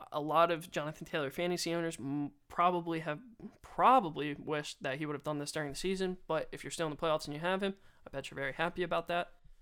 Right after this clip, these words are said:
On the receiving side, we had Zach Pascal. He had five catches for seventy-nine yards and two touchdowns. The defense had five sacks and two fumble recoveries. Deshaun Watson, he had a great day.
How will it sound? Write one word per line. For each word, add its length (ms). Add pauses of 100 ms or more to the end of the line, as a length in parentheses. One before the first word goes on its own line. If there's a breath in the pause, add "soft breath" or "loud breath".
(720)
On 180
the 60
receiving 360
side, 200
we 60
had 140
Zach 240
Pascal. 360
He 80
had 120
five 240
catches 280
for 140
seventy-nine 480
yards 260
and 120
two 160
touchdowns. 580 (100)
The 60
defense 380
had 160
five 240
sacks 340
and 180
two 180
fumble 280
recoveries. 640 (560 soft breath)
Deshaun 240
Watson, 400 (560)
he 80
had 80
a 40
great 240
day. 280